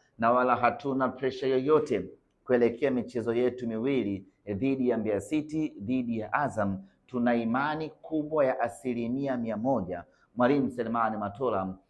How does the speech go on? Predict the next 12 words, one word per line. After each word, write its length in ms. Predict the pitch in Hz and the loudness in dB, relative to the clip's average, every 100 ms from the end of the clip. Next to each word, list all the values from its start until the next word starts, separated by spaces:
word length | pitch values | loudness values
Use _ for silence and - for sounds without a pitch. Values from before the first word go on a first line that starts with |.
| _ | _
atatuvusha 720 | 110 104 110 - 104 123 117 98 | -6 -2 -4 -4 -6 -6 -6 -10
salama 540 | - 95 139 160 165 - _ _ | -4 0 0 -2 -4 -6 _ _
katika 480 | 117 113 139 135 117 | -2 0 -4 -2 -2
michezo 400 | 110 104 101 101 | -2 -6 -4 -2
hiyo 400 | 123 165 165 165 - - | 0 0 -2 -6 -14 -2
na 140 | 117 | -2
tutapata 560 | 113 101 104 123 110 110 | -2 -4 -2 -2 -2 -4
ushindi 420 | - 127 110 104 | -6 -4 -4 -4
bila 300 | 104 117 107 | -4 -2 -2
wasiwasi 680 | 101 98 98 107 107 - 101 | -4 -6 -4 -2 -2 -2 -4
wa 180 | 98 - | -2 0
aina 400 | 98 98 98 | 0 0 -2